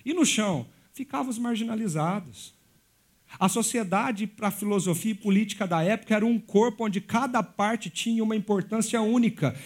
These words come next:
E você nasceu pé, você vai ser pé até morrer. Se contente em ser marginalizado. Você nunca vai ser cabeça. Era isso que tava na mente das pessoas.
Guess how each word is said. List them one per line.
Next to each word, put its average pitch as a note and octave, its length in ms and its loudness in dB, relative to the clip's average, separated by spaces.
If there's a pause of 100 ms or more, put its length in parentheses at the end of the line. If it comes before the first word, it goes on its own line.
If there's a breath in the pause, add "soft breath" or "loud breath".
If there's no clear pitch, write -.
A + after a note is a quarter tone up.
(140 loud breath)
E F3+ 80 8
você G3+ 400 4
nasceu B3 520 2
pé, E3 520 0 (200 loud breath)
você - 140 0
vai D#3+ 160 2
ser D#3+ 200 -2
pé D#3 200 -4
até D3+ 180 -2
morrer. A2+ 460 -4 (480 soft breath)
Se - 160 2
contente G#3+ 840 2
em E3+ 80 -2
ser F#3+ 240 0
marginalizado. D3 960 -2 (260 loud breath)
Você F3+ 240 4
nunca A#3+ 460 6
vai F#3+ 160 0
ser E3+ 200 -4
cabeça. C3 600 -4 (560 soft breath)
Era F3 180 2
isso G3 280 0
que - 80 -20
tava D#3+ 200 -4
na D3 140 -6
mente C3 260 -8
das A2+ 140 -16
pessoas. A2+ 680 -18